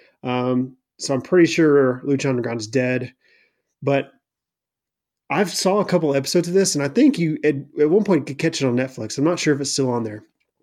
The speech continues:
But, ah, man, when I, it was a very innovative wrestling show. I don't, if you've never seen it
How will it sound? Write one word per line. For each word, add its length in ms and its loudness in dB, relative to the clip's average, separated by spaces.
But, 280 0
ah, 320 -8
man, 380 2
when 200 4
I, 220 2
it 260 2
was 80 4
a 60 4
very 340 6
innovative 540 4
wrestling 320 -2
show. 340 -10
I 60 -2
don't, 120 -2
if 140 0
you've 160 0
never 240 4
seen 320 4
it 240 -6